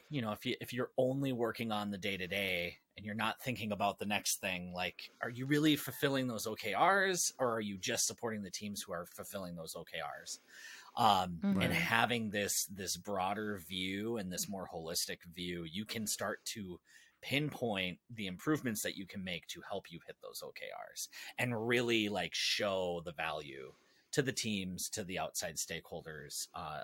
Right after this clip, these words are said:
Speaker 1: of what you're doing.
Speaker 2: Mm-hmm. Totally.
Speaker 3: Absolutely.
Speaker 1: That's great. Um, so, you know, in summary, we were talking about, we had a huge gap that we've seen from this growth of organizations, and the operations side of things have,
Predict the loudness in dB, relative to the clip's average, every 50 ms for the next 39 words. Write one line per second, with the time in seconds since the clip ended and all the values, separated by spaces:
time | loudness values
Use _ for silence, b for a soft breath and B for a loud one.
0 | -6 -8 -8 -8 -8 -8 -8 -8 -8 -10 -18 -16 -16 -16 -16 -16 -18 -18 -18 -20
1 | _ _ _ _ _ _ _ _ _ _ _ _ _ _ _ _ -2 0 0 0
2 | 0 -2 -4 -8 -12 _ _ _ _ _ _ _ _ _ _ -8 -4 -2 0 0
3 | 2 2 2 2 2 0 -4 -8 -16 -20 _ _ _ -12 -8 -4 -4 -4 -2 0
4 | 0 0 0 -2 -4 _ B B B B B B B B B 12 12 12 12 12
5 | 10 6 8 12 12 12 12 12 12 12 12 12 10 12 12 12 12 12 12 12
6 | 12 12 12 12 10 10 10 8 8 8 8 8 6 6 6 10 12 12 12 12
7 | 10 8 4 2 4 4 4 4 4 0 2 2 4 4 4 2 2 4 4 6
8 | 6 4 4 2 0 _ _ _ _ _ -6 -4 -4 -2 0 2 4 4 4 4
9 | 2 2 0 0 -2 -2 -2 0 0 2 2 2 2 0 0 -4 -2 0 2 2
10 | 2 2 2 0 -2 -6 -8 -8 -10 -8 -2 2 4 4 6 6 4 2 0 2
11 | 8 12 12 12 12 12 8 8 6 6 6 6 6 6 6 4 4 4 2 2
12 | 2 2 2 4 4 4 4 4 2 2 2 4 4 2 2 2 0 -2 -2 -2
13 | -2 0 2 2 2 2 2 2 2 4 4 4 2 2 2 0 2 4 4 4
14 | 4 4 2 0 0 0 0 0 2 2 0 0 4 4 4 4 4